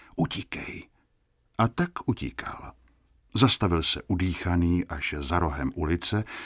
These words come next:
aby se opatrně podíval, jestli za ním někdo neběží. A snažil se pochopit,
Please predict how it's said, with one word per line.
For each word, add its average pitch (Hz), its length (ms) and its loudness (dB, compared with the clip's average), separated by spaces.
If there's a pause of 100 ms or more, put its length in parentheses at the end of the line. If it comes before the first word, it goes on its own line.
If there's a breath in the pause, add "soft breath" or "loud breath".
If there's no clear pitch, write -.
(160 loud breath)
aby 147 160 8
se - 160 6
opatrně 117 540 2
podíval, 113 640 2 (320 loud breath)
jestli 139 600 4
za 104 200 4
ním 104 320 6
někdo 82 340 2
neběží. 76 840 -4 (460 soft breath)
A 80 140 4
snažil 117 460 2
se - 180 2
pochopit, 135 640 0